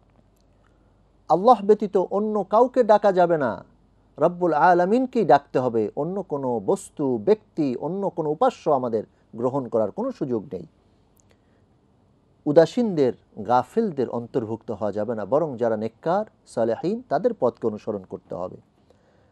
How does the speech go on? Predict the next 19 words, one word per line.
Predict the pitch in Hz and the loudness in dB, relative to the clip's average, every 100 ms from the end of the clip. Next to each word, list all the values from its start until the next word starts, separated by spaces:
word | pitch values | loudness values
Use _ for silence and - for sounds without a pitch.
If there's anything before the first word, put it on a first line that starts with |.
| _ _ _ _ _ _ _ _ _ | _ _ _ _ _ _ _ _ _
প্রতিপালকের | - 214 220 208 240 254 226 | 0 2 2 4 6 6 2
সান্নিধ্য | 185 - 214 226 277 226 202 | 0 -4 -2 0 -2 -2 -2
প্রাপ্তগণ | 196 165 - - 127 131 123 104 _ | 2 2 2 0 4 4 4 0 _
অহংকার | 131 165 226 214 143 | -4 -2 -2 0 0
করে | 120 120 107 | 0 -2 -2
তার | 120 110 | -4 -6
ইবাদত | 120 127 180 190 123 | -4 -2 -2 -2 -4
বিমুখ | 117 113 104 - | -4 -4 -6 -8
হতে | 113 | -8
পারবেন | 98 92 101 | -6 -6 -4
না। | 131 87 - _ _ _ _ _ _ _ 135 | -6 -10 -16 _ _ _ _ _ _ _ 0
আল্লাহ | 147 208 170 - | 4 6 6 2
এবং | 156 151 - | -2 0 0
তার | 139 | 0
রাসূলের | 139 - 185 147 | 0 0 0 2
বিরোধিতা | 139 143 202 214 | 0 0 0 2
করা | 170 147 | 4 2
যাবে | 143 202 | 0 -2
না। | - | -4